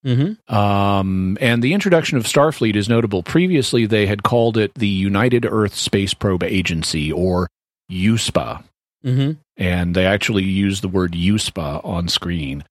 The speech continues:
Speaker 2: But now it's called Starfleet. This also is, they've previously used the phasers, but this is the first time they use photon torpedoes. So this episode introduces photon torpedoes,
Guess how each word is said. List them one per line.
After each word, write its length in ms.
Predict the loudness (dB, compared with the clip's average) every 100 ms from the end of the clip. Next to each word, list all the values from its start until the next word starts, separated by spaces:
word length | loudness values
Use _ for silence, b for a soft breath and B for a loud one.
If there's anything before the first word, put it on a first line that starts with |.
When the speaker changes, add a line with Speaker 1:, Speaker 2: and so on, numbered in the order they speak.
| _ _ _
Speaker 2:
But 140 | 0 2
now 180 | 2 2
it's 100 | 2
called 200 | 0 0
Starfleet. 640 | 0 0 0 0 0 -2 -8 _ _
This 220 | 0 2 2
also 680 | 2 2 4 4 4 0
is, 440 | 0 2 2 0 2
they've 220 | 0 2
previously 440 | 0 2 0 0
used 240 | 0 0 -2
the 80 | -2
phasers, 500 | 2 2 2 0 0
but 200 | -2 0
this 160 | -2
is 100 | -2
the 80 | -2
first 380 | 0 2 2 2
time 420 | 2 2 0 -2 -4
they 140 | 0 0
use 280 | 2 -2 0
photon 440 | 0 0 0 0
torpedoes. 760 | 0 -2 0 2 2 0 -4 -10 _ _ _ _ _ _
So 140 | -4 -2
this 220 | 0 0
episode 420 | 0 0 0 0
introduces 540 | 0 0 -2 0 -2
photon 380 | 0 0 0 0
torpedoes, 640 | 0 -2 0 2 2 0